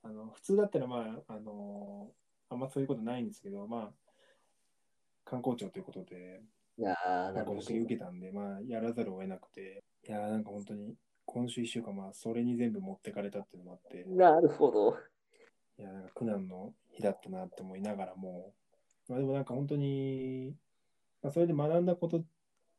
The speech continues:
Speaker 1: ていうか、
Speaker 2: うんうんうん。
Speaker 1: まあ、やっぱなんか、事前知識としてやっぱ知ってれば対処できたことだし、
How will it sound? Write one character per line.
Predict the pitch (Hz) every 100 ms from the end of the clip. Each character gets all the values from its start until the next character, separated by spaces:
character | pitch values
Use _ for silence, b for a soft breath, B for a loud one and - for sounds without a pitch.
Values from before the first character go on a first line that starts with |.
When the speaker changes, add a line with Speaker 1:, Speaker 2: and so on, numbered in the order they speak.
| _ - - _ _ _
Speaker 1:
て | 117
い | 101
う | 101
か、 | 101 98 95 - _ _
Speaker 2:
う | 143
ん | 131 - 117
う |
ん | 113 107 143
う |
ん。 |
Speaker 1:
ま | 131
あ、 |
や | 143
っ |
ぱ | 127
な |
ん | 117
か、 | - - _ _ _ _ - _ _ -
事 | 143 165
前 | 214 220 214 214
知 | 208
識 | 202 -
と | 214
し | -
て | - 120
や | 113
っ | 117
ぱ |
知 | - -
っ |
て | -
れ | 147
ば | 113 101 98 98 - _
対 | - 127
処 | 110
で | 107
き | 107
た | 95
こ | 101
と | 98
だ | 95
し、 | - 120 104